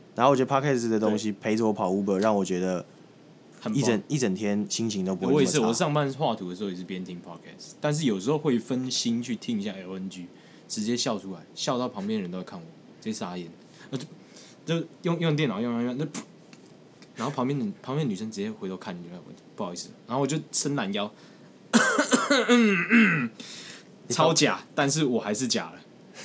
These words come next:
Speaker 2: 抱歉。
Speaker 1: 你旁-，你旁边的女生不是一个妈妈吗？
Speaker 2: 对，哎，我不知道她是不是一个妈，反正她的 Line 的主页上面是有两个小孩跟她这样，应该是妈妈吧。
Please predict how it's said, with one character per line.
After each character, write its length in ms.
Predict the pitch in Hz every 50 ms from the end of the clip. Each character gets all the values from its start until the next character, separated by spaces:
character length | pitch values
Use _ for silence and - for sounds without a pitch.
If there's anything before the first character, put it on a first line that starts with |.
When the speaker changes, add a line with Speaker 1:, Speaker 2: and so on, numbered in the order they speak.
| - - - -
Speaker 2:
抱 160 | - 113 107 104
歉。 240 | - - 98 95 -
Speaker 1:
你 80 | - 110
旁-， 120 | 101 - -
你 100 | 117 113
旁 180 | 117 113 113 120
边 160 | 131 131 117
的 60 | 104
女 60 | 95
生 220 | 92 101 101 101 95
不 80 | 98
是 100 | 90 95
一 120 | 95 92 92
个 200 | 90 87 87 - - -
妈 260 | - 92 90 90 90 90
妈 240 | 92 90 87 87
吗？ 100 | 85 85 80 - - -
Speaker 2:
对， 120 | - 98 - 110
哎， 220 | 110 104 - 196 - - - -
我 140 | 120 117 110
不 20 |
知 60 | 151
道 80 | 175 165
她 60 | 160
是 100 | 151 151
不 60 | 147
是 80 | 135 127
一 20 |
个 80 | 120 117
妈， 140 | 117 113 113
反 120 | - 104
正 60 | 113
她 140 | 120 131 135
的 140 | 127 117 107 - - - - - - - 120
Line 320 | 127 131 127 107 101 95
的 220 | 95 92 92 92 90 - - - - - - - - - - - - - - - - -
主 240 | - - - 92 90
页 180 | 98 117 120 107
上 160 | 98 117 107
面 120 | 107 104
是 160 | 98 104 107 101 95 - - -
有 160 | 98 98 92 90 87 - -
两 200 | 101 98 87 85
个 80 | 87 -
小 140 | - 87 82
孩 100 | 85 -
跟 180 | - 92 87 85
她 80 | 87 85 85 82
这 60 | 85
样， 80 | - 87
应 100 | 98 107
该 100 | 104 101
是 100 | 92 101
妈 160 | 98 87 87
妈 100 | 90 87
吧。 100 | 80 85